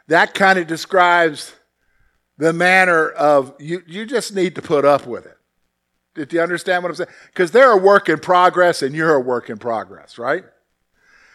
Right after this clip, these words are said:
They're a work in progress and you're a work in progress. So he tells them to act with attitudes of patience and for-, forbearance.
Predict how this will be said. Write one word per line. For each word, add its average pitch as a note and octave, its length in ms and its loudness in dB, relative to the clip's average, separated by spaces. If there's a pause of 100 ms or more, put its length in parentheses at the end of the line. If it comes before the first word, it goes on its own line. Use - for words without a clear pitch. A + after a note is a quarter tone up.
(160)
They're F3 200 2
a A3+ 60 0
work G#3+ 280 0
in G#3+ 80 -2
progress F#3 580 0
and D3 100 -10
you're F3 180 0
a F#3+ 60 0
work D#3 280 -4
in C3 100 -8
progress. B2+ 540 -4
So D#3 340 -2 (300)
he F#3 100 -8
tells A#3 380 2
them C4 140 -6
to G#3+ 140 -2
act E3+ 300 -2
with E3+ 300 -2
attitudes G#3 580 -4
of E3+ 140 -10
patience F#3 580 -6
and D3+ 100 -10
for-, E3 300 -10
forbearance. F3+ 640 -4